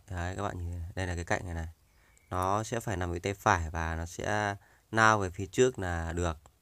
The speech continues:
Nếu mà các bạn lắp sai thì nó không cắt được đâu, nên các bạn chú ý nhá. Rồi, bây giờ mình sẽ lắp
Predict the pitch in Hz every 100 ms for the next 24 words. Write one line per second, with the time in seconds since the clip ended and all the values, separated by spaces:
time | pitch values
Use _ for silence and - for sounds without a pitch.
0 | _ _ _ _ _ - 104 117 123 123
1 | 113 120 123 - 123 113 107 90 87 85
2 | 87 87 98 107 110 - _ _ - 120
3 | 135 139 123 95 90 - - - 104 104
4 | 98 98 - 92 92 107 113 - _ _
5 | _ _ _ _ - - _ _ _ _
6 | _ _ _ _ _ _ _ _ _ _
7 | _ 113 113 120 131 127 120 113 - 135
8 | 135 147